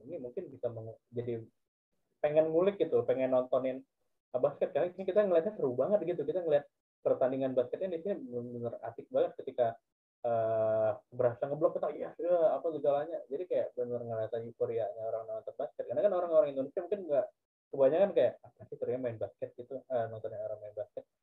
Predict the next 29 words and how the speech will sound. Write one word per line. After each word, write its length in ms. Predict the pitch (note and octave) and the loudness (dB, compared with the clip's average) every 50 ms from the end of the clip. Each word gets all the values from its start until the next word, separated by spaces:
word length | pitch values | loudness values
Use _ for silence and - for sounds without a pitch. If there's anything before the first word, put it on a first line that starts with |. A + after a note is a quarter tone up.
| _ | _
Nah, 140 | _ A#2+ A2 | _ -14 -14
kalau 220 | - _ B2 A#2 A2 | -10 _ -6 -4 -4
nonton 240 | A2+ A2+ A2+ B2 B2 | -6 -8 -10 -12 -12
ini 120 | - D#3+ F#3+ | -10 -12 -12
mungkin 200 | F3+ F3+ A3 G#3 | -8 -6 -4 -4
orang 200 | D#3+ E3+ G3+ G3+ | -2 -2 -2 -4
bakal 220 | - - B2 B2+ A#2+ | -4 -4 -2 -2 -2
tiba-tiba 400 | B2 B2 B2 - C#3+ C#3+ F3+ - _ _ _ _ _ _ _ _ _ _ - | -2 -6 -10 -12 -12 -12 -12 -14 _ _ _ _ _ _ _ _ _ _ -8
langsung 220 | B2+ - - D3 | -6 -6 -4 -4
tertarik 440 | C#3+ B2 B2 - - A#2 C#3+ E3+ E3 | -2 -4 -2 -2 -2 -2 0 -2 -2
gitu 220 | - C#3 C3 C3+ | -2 -4 -4 -4
untuk, 240 | B2+ B2 A#2+ B2 A#2+ - | -6 -4 -2 -2 -2 -2
eh, 640 | A#2 A#2 A#2 A2+ A2 A2 G#2+ G#2+ G#2+ G#2+ G#2+ G#2+ G#2+ | -4 -6 -6 -4 -4 -4 -4 -2 -2 -2 -2 -4 -4
nontonin 680 | G#2+ G#2+ G#2+ G#2 G#2 - - - G#2+ A2 G#2+ G#2+ G#2+ G#2+ | -4 -6 -6 -6 -8 -8 -6 -6 -6 -6 -8 -12 -2 0
basket 460 | G#2 G2+ - - _ - C3 B2 - | 0 0 0 -4 _ -2 -2 -2 -2
gitu. 260 | - G#2+ G2+ - _ - _ _ _ _ _ _ _ _ _ _ _ _ _ _ | -6 -12 -12 -14 _ -20 _ _ _ _ _ _ _ _ _ _ _ _ _ _
Terus 240 | - B2+ D3 D#3+ E3 | -4 -4 -4 -2 -2
yang 100 | D#3+ D3 | -4 -6
ketiga 300 | C#3 C3+ C3+ B2 C#3 F3+ F#3 | -6 -8 -8 -4 0 2 2
ya 220 | C3+ G#2+ G2+ G2 F#2+ F#2 - | 2 2 0 -2 -4 -6 -4
itu 180 | - B3 E3 - | -4 -4 -2 -4
kita 220 | - - - D#3+ D#3+ | -4 -2 -2 -2 -2
jadi 220 | C#3 A#2+ A#2 A2+ | 0 -2 -4 -2
tahu 200 | - A2+ A2 A2 G#2+ G#2+ - _ - | -2 -2 -2 -2 -4 -6 -10 _ -8
ada 180 | - B2+ B2+ A#2+ | -2 0 0 2
kerjaan 560 | - C#3+ C#3 C3+ C3 A#2 - A#2 A#2 A#2+ A#2+ | 2 0 2 4 2 2 2 0 -4 -8 -8
ini 400 | B2+ D3 F#3+ F#3 D#3+ D3 D3 D3+ | -8 -6 -6 -6 -6 -6 -6 -6
gitu 220 | D#3 C#3+ C#3 - A2+ | -6 -4 -2 -2 -2
loh. 160 | G#2 G2+ - | -2 -2 -4